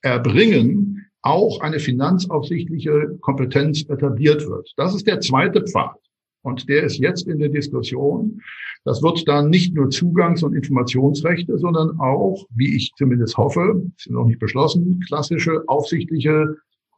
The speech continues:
Maßnahmenbefugnisse nach sich ziehen. Ich halte das für unverzichtbar, weil sonst durch einen richtigen und notwendigen transformatorischen Wandel von Marktstrukturen in toto,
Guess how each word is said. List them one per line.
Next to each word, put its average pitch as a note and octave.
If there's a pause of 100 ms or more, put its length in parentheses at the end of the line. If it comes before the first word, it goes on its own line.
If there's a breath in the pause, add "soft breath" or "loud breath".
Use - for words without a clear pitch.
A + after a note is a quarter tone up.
Maßnahmenbefugnisse D3+
nach C#3+
sich E3+
ziehen. F3
Ich -
halte D3
das C3+
für C#3+
unverzichtbar, C#3+ (560)
weil B2+
sonst D#3 (140)
durch C#3
einen B2+
richtigen F#3
und A#2+
notwendigen B2+
transformatorischen D3
Wandel C3+
von B2
Marktstrukturen E3
in A2+
toto, A#3